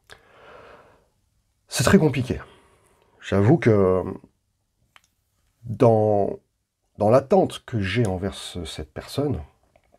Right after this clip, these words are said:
envers, euh, Amine, tout le travail de qualité qu'il a fait jusqu'à présent, je vais pas dire que je me sens blessé, mais c'est, c'est compliqué. Maintenant, La Sanction, j'ai écouté, euh, sa vidéo, c'est,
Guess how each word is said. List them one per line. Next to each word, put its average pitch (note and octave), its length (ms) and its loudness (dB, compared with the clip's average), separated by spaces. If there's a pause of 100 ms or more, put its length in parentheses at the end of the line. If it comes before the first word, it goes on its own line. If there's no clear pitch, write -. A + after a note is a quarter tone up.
(480)
envers, E2+ 320 -2
euh, E2 160 -2
Amine, G#2+ 360 -2 (1200)
tout B2 120 -2
le B2 80 0
travail B2 800 0 (1040)
de G2 60 -10
qualité B2+ 500 2
qu'il F#2+ 180 -6
a F2 40 -4
fait F#2+ 120 -10
jusqu'à F2 300 -8
présent, G#2+ 420 -6 (1700)
je - 100 -20
vais - 100 -12
pas A#2+ 120 2
dire C3 160 0
que C3 80 -10
je G#2 60 -6
me F#2 80 -4
sens E2 180 -6
blessé, G2 340 -4
mais G#2+ 140 0
c'est, - 260 -14
c'est - 200 -12
compliqué. - 480 -14 (1300)
Maintenant, A#2 260 0
La G#2 80 4
Sanction, G2+ 400 -4
j'ai E2 160 -6
écouté, G2+ 380 -6
euh, E2+ 80 -4
sa E2+ 160 -10
vidéo, F#2 480 0
c'est, - 560 -12